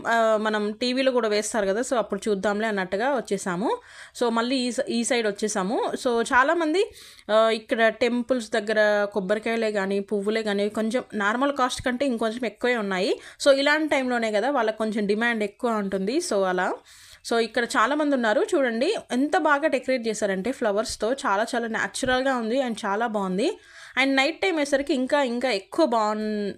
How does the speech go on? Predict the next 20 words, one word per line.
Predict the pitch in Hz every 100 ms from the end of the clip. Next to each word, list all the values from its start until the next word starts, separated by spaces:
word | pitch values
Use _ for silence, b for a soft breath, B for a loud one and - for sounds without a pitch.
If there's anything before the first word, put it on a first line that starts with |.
| -
బాగుంది. | 190 196 214 208 196 262
అంటే | 190 196
లైట్స్ | 196 226 -
కదా, | 196 190
మంచిగా | 277 285 311 - 233
అన్ని | 196 202 233
కలర్స్ | 202 208 220
వేసరికి | 196 208 196 - 240
చాలా | 190 202
బాగుంది. | 196 190 185 233 392 B B B B 202
And | 208
వెళ్ళగానే | 202 208 262 311 294 294
మా | 320 262
బాబు | 220 220
అయితే | 269 240 247
అన్నీ | 247 220 269
కొనేస్తా | 277 226 254 - 240
ఉన్నాడు. | 220 196 190 180 311 554 B B B
So, | -
ఇంకా | 269 254